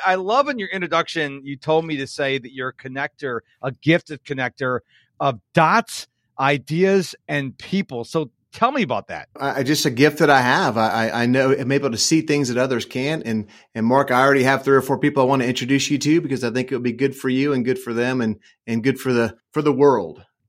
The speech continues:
Speaker 1: I love that. I, I feel that we should break into a chorus of We Are the World right now.
Speaker 2: <laughs>
Speaker 1: <laughs> All right, sir, let's talk about,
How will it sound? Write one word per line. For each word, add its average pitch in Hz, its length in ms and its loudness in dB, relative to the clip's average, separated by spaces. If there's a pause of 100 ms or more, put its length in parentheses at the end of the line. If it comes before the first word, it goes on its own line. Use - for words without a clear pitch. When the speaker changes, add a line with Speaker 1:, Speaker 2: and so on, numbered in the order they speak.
(100)
Speaker 1:
I 101 60 -12
love 120 240 -4
that. 120 120 0
I, 120 220 -2
I 131 80 -8
feel 156 180 -2
that 160 60 -4
we 147 100 -10
should 135 220 -12
break 131 320 -6
into 135 400 -10
a 107 40 -12
chorus 131 380 -8
of 107 80 -14
We 120 140 -10
Are 120 100 -6
the 110 80 -10
World 117 300 -6
right 90 120 -8
now. - 1080 -4 (120)
Speaker 2:
<laughs> - 280 -10
Speaker 1:
<laughs> - 0 - (800)
All 220 120 6
right, 254 200 4
sir, 220 320 4
let's 208 300 4
talk 240 360 2
about, 165 720 4